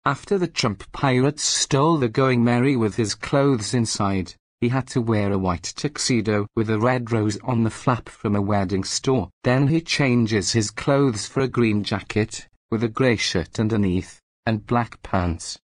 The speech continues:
In the movie Three, he wears a dark brown jacket, with the chest area exposed, a white collar, and black pants. He also wears his orange glasses during the plot.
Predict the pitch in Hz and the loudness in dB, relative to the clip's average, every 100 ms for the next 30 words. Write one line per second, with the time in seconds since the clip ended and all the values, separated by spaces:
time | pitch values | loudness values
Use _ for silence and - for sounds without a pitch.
0 | 110 107 110 107 104 98 107 - - 98 | -2 0 2 4 4 2 0 -2 -4 0
1 | 98 139 - _ - 110 117 120 123 107 | 2 0 -4 _ 0 2 2 2 0 -2
2 | 131 127 120 - - 120 101 98 98 107 | 0 0 0 -6 -4 2 2 2 0 -2
3 | 90 - 135 - - _ - 113 131 - | -2 -4 -6 -8 -20 _ -2 -2 -2 -2
4 | 147 135 - - 113 98 98 120 127 - | -2 -2 -6 -2 -2 0 0 -2 -4 -6
5 | - - 143 101 85 - _ _ - 101 | -6 -2 0 0 -4 -12 _ _ -4 -2
6 | 107 123 120 - - 110 101 117 160 - | 0 0 -2 -10 -4 -2 0 0 -4 -8
7 | - 113 110 123 117 - - 98 90 85 | -4 -4 -2 -2 -2 -6 -8 -4 -2 -2
8 | - - - - 117 135 127 - 135 120 | -6 -14 -12 -2 0 2 0 0 0 2
9 | 120 113 104 117 110 120 117 123 117 - | 2 2 2 0 2 2 2 2 0 -2
10 | 123 113 - 110 117 - 127 117 113 110 | -2 -2 -2 -2 -2 -2 0 2 2 -2
11 | - 113 92 - | -2 -2 -2 -4